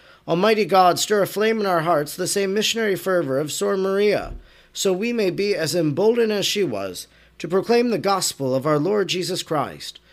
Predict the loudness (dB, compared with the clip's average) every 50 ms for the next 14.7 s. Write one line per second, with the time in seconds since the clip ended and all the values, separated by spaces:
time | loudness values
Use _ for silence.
0 | _ _ _ _ _ _ -2 2 4 4 4 4 4 2 2 4 4 4 2 0
1 | -2 -4 -2 -2 -2 -2 -2 -2 -2 0 0 0 0 0 0 0 0 -2 -2 -2
2 | -2 -2 -2 -2 -2 0 0 0 -2 -2 -4 -4 -4 -2 -4 -4 -6 -4 -2 0
3 | 0 2 0 0 -2 -6 -12 -20 _ -14 -8 -4 -2 0 2 2 0 0 0 0
4 | 0 0 0 -2 -4 -6 -6 -4 -2 -2 -2 -2 -2 -4 -4 -2 -2 -2 -2 -4
5 | -4 -6 -10 _ _ _ _ _ -14 -12 -10 -6 -4 -2 -2 -2 -4 -6 -10 -14
6 | _ _ _ _ _ _ _ _ _ _ _ _ _ _ _ _ _ _ _ _
7 | _ -20 -20 _ _ _ _ _ _ _ _ -8 0 4 6 8 8 8 6 4
8 | 2 2 0 2 2 2 2 2 2 0 0 0 0 -2 -2 0 -2 -2 0 0
9 | 0 0 0 -2 -4 -6 -8 -4 -2 -2 -2 -2 -6 -8 -8 -6 -4 -4 -2 -2
10 | -2 -4 -8 -10 -12 -16 -18 -20 _ _ _ _ _ _ _ _ _ _ 4 6
11 | 6 8 8 6 6 4 2 0 0 2 2 2 2 0 0 0 0 0 0 2
12 | 2 2 2 2 2 0 0 0 0 0 -2 0 -2 -2 -4 -4 -6 -4 -2 0
13 | 0 0 0 -2 -4 -6 -6 -4 -2 0 2 2 0 0 -6 -8 -6 -6 -4 -4
14 | -4 -4 -2 -2 -2 -2 -2 -2 -4 -6 -8 -12 -16